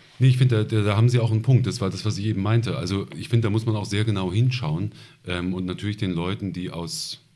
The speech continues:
ich weiß es nicht, aus, ich will gar nicht sagen Schüchternheit, sondern einfach, weil sie den Eindruck haben, dass ihre Meinung nicht probat ist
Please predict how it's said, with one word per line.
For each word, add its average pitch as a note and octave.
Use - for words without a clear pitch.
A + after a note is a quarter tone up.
ich D#2+
weiß C#2+
es -
nicht, -
aus, -
ich D#2
will A2+
gar A2
nicht G2+
sagen F#2+
Schüchternheit, F#2+
sondern F2
einfach, F2+
weil F#2
sie E2+
den F2+
Eindruck F#2
haben, F#2
dass E2+
ihre F2
Meinung E2
nicht E2+
probat E2
ist F#2